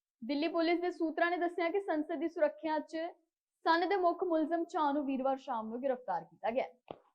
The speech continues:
ਨੌਵੀਂ ਅਹਿਮ ਖਬਰ ਮੁੰਬਈ ਤੋਂ ਸਾਹਮਣੇ ਆ ਰਹੀ ਹੈ। ਕੌਮਾਂਤਰੀ ਬਾਜ਼ਾਰ ਦੇ ਵਿੱਚ ਸਕਾਰਾਤਮਕ ਰੁਖ ਕਾਰਨ ਅੱਜ ਸ਼ੁਰੂਆਤੀ ਕਾਰੋਬਾਰ ਦੇ ਵਿੱਚ ਸੈਂਸੈਕਸ ਅਤੇ ਨਿਫਟੀ ਆਪਣੇ ਸਭ ਤੋਂ ਉੱਚੇ ਪੱਧਰ ਤੇ ਪਹੁੰਚ ਗਏ।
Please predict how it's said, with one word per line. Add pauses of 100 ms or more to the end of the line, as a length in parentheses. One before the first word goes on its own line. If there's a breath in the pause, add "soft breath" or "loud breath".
(280)
ਨੌਵੀਂ
ਅਹਿਮ
ਖਬਰ
ਮੁੰਬਈ
ਤੋਂ
ਸਾਹਮਣੇ
ਆ
ਰਹੀ
ਹੈ। (960)
ਕੌਮਾਂਤਰੀ
ਬਾਜ਼ਾਰ
ਦੇ
ਵਿੱਚ
ਸਕਾਰਾਤਮਕ
ਰੁਖ
ਕਾਰਨ
ਅੱਜ
ਸ਼ੁਰੂਆਤੀ
ਕਾਰੋਬਾਰ
ਦੇ
ਵਿੱਚ
ਸੈਂਸੈਕਸ
ਅਤੇ
ਨਿਫਟੀ
ਆਪਣੇ
ਸਭ
ਤੋਂ
ਉੱਚੇ
ਪੱਧਰ
ਤੇ
ਪਹੁੰਚ
ਗਏ।